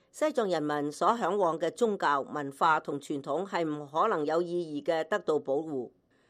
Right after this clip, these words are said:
自中國共產黨領導人習近平喺二零一二年上台以嚟，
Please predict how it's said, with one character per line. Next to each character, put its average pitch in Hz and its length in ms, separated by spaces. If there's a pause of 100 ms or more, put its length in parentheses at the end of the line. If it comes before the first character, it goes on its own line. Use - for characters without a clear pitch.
(120)
自 220 200
中 302 180
國 240 100
共 190 220
產 208 180
黨 220 220
領 190 160
導 190 100
人 151 220
習 170 180
近 170 160
平 156 220
喺 190 80
二 208 240
零 151 160
一 196 60
二 180 220
年 143 140
上 156 240
台 165 160
以 131 180
嚟， 135 200